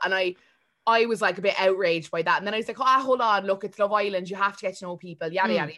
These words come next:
Speaker 1: yada." She's kinda hinted that she's not happy in that relationship before. Like, maybe she just struggles. So I've tried to kinda maintain a middle ground with her. But, like, f-,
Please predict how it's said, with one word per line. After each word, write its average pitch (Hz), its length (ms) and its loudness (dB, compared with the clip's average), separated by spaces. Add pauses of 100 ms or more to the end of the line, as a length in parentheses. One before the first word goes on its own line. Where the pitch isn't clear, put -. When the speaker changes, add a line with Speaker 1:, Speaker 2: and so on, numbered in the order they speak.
(180)
Speaker 1:
yada." 165 300 -2 (520)
She's 190 280 -12
kinda 208 240 -6
hinted 214 320 -8
that 180 120 -2
she's 180 200 -12
not 185 200 0
happy 185 280 -4
in 175 60 -8
that 165 120 -4
relationship 170 380 -4
before. 240 400 -2
Like, 180 160 -4
maybe 185 200 -10
she - 120 -16
just 175 140 -14
struggles. 175 340 -8 (220)
So 240 120 0
I've 233 80 -4
tried 262 300 -4
to - 80 -20
kinda 254 200 -6
maintain 208 420 -6
a 185 40 -10
middle 190 220 -4
ground 170 200 -6
with 156 160 -6
her. 135 240 -8 (500)
But, 262 120 4
like, 262 140 0
f-, - 140 -20